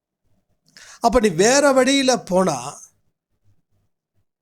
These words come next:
நான் உங்ககிட்ட இதை சொல்லிதான் தெரியணும்னுலாம் இல்ல. நான் உன்னை காப்பாத்த மாட்டேன். ஏன்னா, உனக்கு மூளை,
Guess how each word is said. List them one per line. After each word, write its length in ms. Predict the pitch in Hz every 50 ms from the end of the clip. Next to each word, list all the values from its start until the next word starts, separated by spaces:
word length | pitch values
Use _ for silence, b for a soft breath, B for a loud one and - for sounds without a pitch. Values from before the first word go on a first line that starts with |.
| _ _
நான் 220 | 180 220 247 254
உங்ககிட்ட 560 | 254 247 247 233 240 247 247 247 - 294 302 285
இதை 120 | 247 226
சொல்லிதான் 520 | - - 208 196 208 240 226 254 262 277
தெரியணும்னுலாம் 640 | - - 220 220 220 214 214 208 202 202 202 196 196
இல்ல. 300 | 185 170 - - - - -
நான் 160 | - 262 285
உன்னை 200 | 285 285 269 247
காப்பாத்த 500 | 254 233 240 240 240 226 214 208 196 180
மாட்டேன். 400 | 165 160 160 147 - 147 - - - - - _ _ _ _ _ _ _ _ _ _ _ _ _ _ _ _ _ _ _ _ _ _ _ _ _ _ _ _ _ _ _ _
ஏன்னா, 440 | - 262 269 294 269 254 254 277 269
உனக்கு 520 | 240 - 185 202 214 220 214 220 208 175 151
மூளை, 720 | 135 127 139 156 175 220 254 254 240 233 226 226 233 220